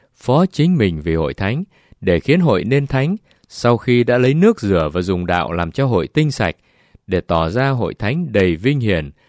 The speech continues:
không vết, không nhăn, không chi giống như vậy, nhưng thánh sạch không chỗ trách được ở trước mặt Ngài.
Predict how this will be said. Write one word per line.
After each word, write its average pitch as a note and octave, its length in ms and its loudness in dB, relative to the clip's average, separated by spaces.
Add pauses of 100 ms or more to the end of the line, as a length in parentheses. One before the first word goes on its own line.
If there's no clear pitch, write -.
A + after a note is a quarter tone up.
không C#3+ 340 -2
vết, F#3 320 -2
không C3 280 -2
nhăn, B2 300 -2 (340)
không A2 240 -2
chi A2 340 0
giống B2 220 0
như A#2+ 160 2
vậy, F2 260 0 (320)
nhưng B2 220 0
thánh D#3 240 -2
sạch F2+ 260 -4 (100)
không G#2+ 360 -4
chỗ G2+ 260 -2
trách D#3 300 -4
được E2+ 300 -4
ở D#2 260 -6
trước - 280 -6
mặt E2+ 200 -6
Ngài. D2 300 -6